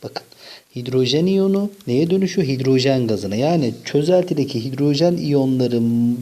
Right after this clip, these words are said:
derişimi azalıyor. Hatırlarsan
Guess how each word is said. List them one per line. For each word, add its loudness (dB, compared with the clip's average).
derişimi 2
azalıyor. 0
Hatırlarsan -2